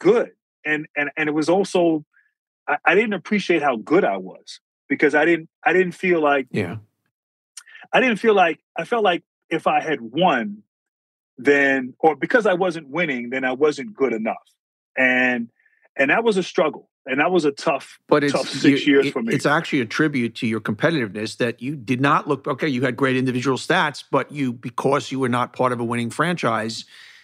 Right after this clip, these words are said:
Speaker 2: it didn't feel good. And along those lines, and we, we see Barkley and Shaq on the air, your, two of your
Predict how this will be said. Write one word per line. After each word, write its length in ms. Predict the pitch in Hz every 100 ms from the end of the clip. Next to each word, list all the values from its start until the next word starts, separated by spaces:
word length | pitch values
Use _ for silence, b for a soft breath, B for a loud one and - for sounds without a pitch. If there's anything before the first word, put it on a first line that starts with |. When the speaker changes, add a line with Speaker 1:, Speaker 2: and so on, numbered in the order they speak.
| B
Speaker 2:
it 240 | - 107 104
didn't 260 | 120 117
feel 280 | - 123 160
good. 340 | - 90 - B B -
And 100 | 294
along 220 | 294 359
those 220 | 302 233
lines, 320 | 233 175 143 -
and 200 | 175 175 _
we, 160 | 226 220 -
we 100 | 202
see 140 | 285
Barkley 420 | - 170 175 180
and 80 | 151
Shaq 340 | - 143 131
on 120 | 139 127
the 80 |
air, 80 | 131
your, 220 | 131 135
two 240 | 135 - 147
of 40 |
your 300 | 123 120 113